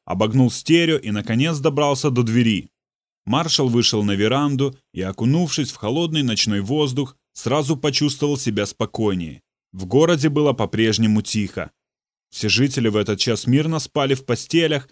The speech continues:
а не шастали, крадучись по собственному дому с бейсбольной битой. Постояв некоторое время и собравшись силами, маршал снова вошел в дом.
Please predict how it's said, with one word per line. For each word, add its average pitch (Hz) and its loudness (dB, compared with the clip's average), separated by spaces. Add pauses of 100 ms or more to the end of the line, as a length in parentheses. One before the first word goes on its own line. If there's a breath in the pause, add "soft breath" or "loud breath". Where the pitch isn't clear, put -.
(160)
а 95 -2
не 101 0
шастали, 143 0
крадучись 104 -2
по - -6
собственному 101 -2
дому 135 0
с 107 -6
бейсбольной 107 0
битой. 95 -4 (680)
Постояв 156 0
некоторое 143 0
время 147 0
и 101 -4
собравшись 107 -2
силами, 151 -2 (220 loud breath)
маршал 95 -4
снова 143 0
вошел 147 0
в 127 -6
дом. 110 0